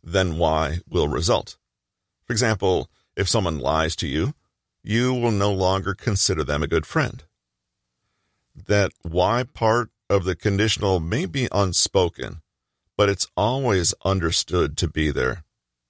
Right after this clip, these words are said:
The problem is, people think that a boundary is a demand on how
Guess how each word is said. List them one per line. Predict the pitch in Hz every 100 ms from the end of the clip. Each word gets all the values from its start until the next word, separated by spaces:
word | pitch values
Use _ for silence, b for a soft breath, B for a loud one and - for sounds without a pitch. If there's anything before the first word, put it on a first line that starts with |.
| _ _ _ _ _
The | 107
problem | 165 170 107
is, | 107 98 - _ _ _ _ _ _ -
people | - 151
think | - 127
that | 110 -
a | 90
boundary | 71 90 107 117 90 78 80 -
is | - 98
a | 90
demand | 78 87 82 92 117 98 80
on | 76 82
how | 90 90 -